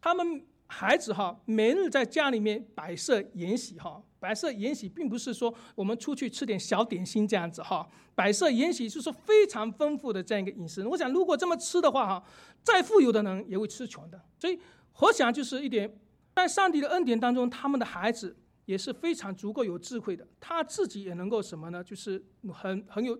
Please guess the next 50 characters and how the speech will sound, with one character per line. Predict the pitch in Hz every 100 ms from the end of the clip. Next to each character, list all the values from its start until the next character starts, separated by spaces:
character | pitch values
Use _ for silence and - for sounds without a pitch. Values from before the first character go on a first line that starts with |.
| -
聪 | - 359
明 | 302 202 -
才 | - 180
智 | 220
去 | 214
赚 | - 294 185
钱 | - 156
的， | - _ _ _
所 | -
以 | 320
他 | 320
们 | 320
在 | 302 269
金 | 370 339
钱 | 214
方 | 214
面 | 233 208
说 | 190 226
应 |
该 | 214 220
是 | 220
说 | - 202
不 | 208 233
缺 | 214
钱 | 208 147
的。 | 143 _ _ _ _ _
所 | -
以 | 339 - - - - -
家 | 440 427
庭 | 294 247
和 | 240 247
睦 | 294
当 | 269 269
中 | 277
的 |
时 | 247
候， | 220
其 | -
实 | 254 240
对， | - 294 240 220
呃， | - 190 190 185 -
父 | _ 392
母 | 240
亲 | 208 269
的 | 254
偏 | - 311 302
爱、 | 220
偏 | - 277 262
心 | 277 269
哈 | 190